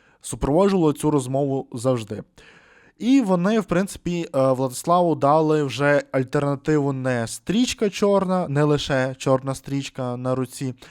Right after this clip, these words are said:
а є, дозволили показати цей шолом до та після заїзду. Не знаю, як вони хочуть це зробити до та після, але, ну, думаю, якось це в своїй голові вони уявляють.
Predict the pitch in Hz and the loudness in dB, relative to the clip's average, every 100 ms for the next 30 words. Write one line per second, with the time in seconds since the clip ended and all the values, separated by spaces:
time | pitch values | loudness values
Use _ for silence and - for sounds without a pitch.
0 | - - 143 190 214 147 143 165 175 180 | -20 -10 -2 0 0 -4 -2 0 0 0
1 | 147 131 120 143 180 175 156 147 139 123 | -2 -4 -4 0 0 0 0 -2 -4 -6
2 | 123 156 147 - 143 - 127 117 113 143 | -2 -2 -2 -6 -6 -4 -2 -4 -2 0
3 | 185 - - 135 151 135 123 127 113 104 | 0 -2 -6 -4 -4 -8 -6 -6 -4 -6
4 | 104 113 113 113 110 110 120 117 - 113 | -6 -4 -4 -4 -6 -8 -8 -8 -6 -6
5 | 113 117 117 117 117 113 - 247 - 160 | -4 -6 -4 -2 -2 -2 -2 -2 0 0
6 | 147 165 - - _ - 143 - - - | 0 0 -4 -20 _ -10 -10 -10 -20 -20
7 | - - - _ 123 139 156 139 135 135 | -20 -20 -20 _ -10 -4 -2 0 -2 -6
8 | 127 - 135 - 131 127 127 127 123 123 | -8 -2 -2 0 -2 0 0 0 -2 -4
9 | - 131 127 113 107 95 95 | -4 -2 0 0 -4 -6 -10